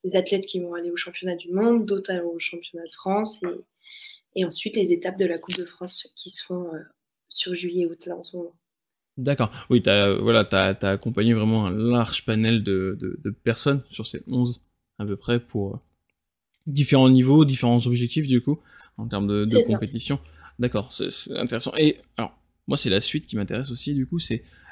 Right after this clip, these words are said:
Speaker 2: là du coup, tu viens de finir cette alternance.
Speaker 1: C'est ça.
Speaker 2: Euh, comment tu te projettes, bah, sur l'année prochaine en termes de, d'accompagnement ? Est-ce que tu veux retourner dans le B M X ? Est-ce que tu vises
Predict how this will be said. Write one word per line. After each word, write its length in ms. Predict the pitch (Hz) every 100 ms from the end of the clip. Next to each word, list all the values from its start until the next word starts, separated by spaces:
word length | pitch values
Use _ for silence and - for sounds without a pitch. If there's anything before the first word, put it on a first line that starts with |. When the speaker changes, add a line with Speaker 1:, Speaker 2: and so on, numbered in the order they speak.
| - _
Speaker 2:
là 280 | 110 117 123
du 120 | 123
coup, 120 | -
tu 160 | 123 113
viens 240 | 110 107
de 140 | 104 104
finir 460 | - - 113 120
cette 180 | 151 120
alternance. 640 | 120 - 113 175 - - _ _ _ _ _ _ - 110
Speaker 1:
C'est 160 | 107
ça. 220 | - - -
Speaker 2:
Euh, 80 | - - _ _ _ _ _ _ _ _ _ _ _
comment 240 | - 139 151
tu 180 | - 123
te 120 | 131 -
projettes, 400 | - 135 139 147 - _ _ 113
bah, 120 | 107
sur 220 | - 127
l'année 240 | 113 113
prochaine 460 | 120 120 117 131 139 - -
en 160 | 113
termes 260 | 120 107 104
de, 200 | 101 107
d'accompagnement ? 600 | 113 - 117 113 113 117
Est-ce 80 | -
que 80 |
tu 140 | 131 120
veux 80 | 113
retourner 260 | 107 110
dans 120 | 113
le 120 | 110 127
B 0 |
M 60 |
X ? 240 | 156 165 123
Est-ce 120 | -
que 80 | 120
tu 240 | - 120
vises 340 | 127 165 151